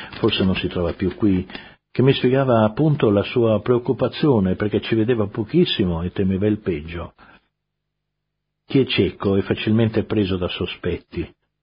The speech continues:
Che cosa sta accadendo intorno a me? Chi c'è? Sto per ruotare in un ostacolo, mi froda il male.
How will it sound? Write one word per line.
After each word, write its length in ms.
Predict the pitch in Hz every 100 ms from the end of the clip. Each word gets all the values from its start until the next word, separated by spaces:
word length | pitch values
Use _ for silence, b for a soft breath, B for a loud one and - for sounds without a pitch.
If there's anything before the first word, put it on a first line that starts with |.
| _ - _ _ _ _
Che 140 | -
cosa 300 | - 131 131
sta 180 | - 127
accadendo 600 | 120 - 98 98 87 85
intorno 360 | 87 - 87 90
a 40 |
me? 420 | 90 92 85 - _ _ _ _ _ _ -
Chi 160 | 120
c'è? 380 | - - 90 82
Sto 220 | - 117
per 120 | 107 107
ruotare 580 | 98 110 104 101 90
in 120 | 95 95
un 140 | 98
ostacolo, 680 | 92 - 95 107 - 90 87
mi 140 | 101
froda 320 | - 107 95
il 80 | 92
male. 480 | 90 95 85 85